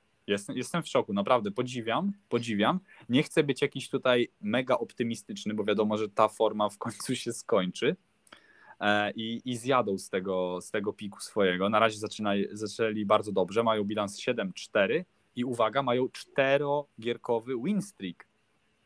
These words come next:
To jest dobry wynik. Serio, masz cztery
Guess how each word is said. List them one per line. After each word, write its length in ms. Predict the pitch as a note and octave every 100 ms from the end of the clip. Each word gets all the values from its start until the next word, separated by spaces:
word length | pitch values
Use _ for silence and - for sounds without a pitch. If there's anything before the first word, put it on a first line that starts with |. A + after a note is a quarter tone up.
| _ _ _ _
To 80 | G2+
jest 340 | A#2+ D3 - -
dobry 500 | G#2+ G#2 E3+ D3+ G2+
wynik. 460 | G2 F#2 F2 - _ _ _ _ _ _ _ _ _
Serio, 420 | - - D3 G#2 - - -
masz 300 | A2+ B2+ - -
cztery 480 | - C#3+ D#3 F#3